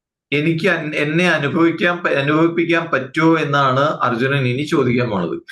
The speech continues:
<laughs> മനസ്സിലായോ? ഉം, അതായത് അത് ബുദ്ധിപരമായിട്ട്, ബുദ്ധിയുടെ തലത്തിൽ അത് ഉറപ്പ് വന്നു,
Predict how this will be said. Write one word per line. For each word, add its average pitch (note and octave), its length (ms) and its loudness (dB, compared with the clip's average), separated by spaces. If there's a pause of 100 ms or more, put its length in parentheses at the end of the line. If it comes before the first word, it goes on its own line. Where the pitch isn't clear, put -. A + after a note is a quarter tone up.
<laughs> E3 340 -2
മനസ്സിലായോ? A2 500 -2 (840)
ഉം, - 160 -4
അതായത് C#3 320 0
അത് E3 340 -2
ബുദ്ധിപരമായിട്ട്, F#3 760 0
ബുദ്ധിയുടെ E3 460 2
തലത്തിൽ F#3+ 320 2
അത് F#3+ 280 2
ഉറപ്പ് D#3 360 2
വന്നു, C#3 420 0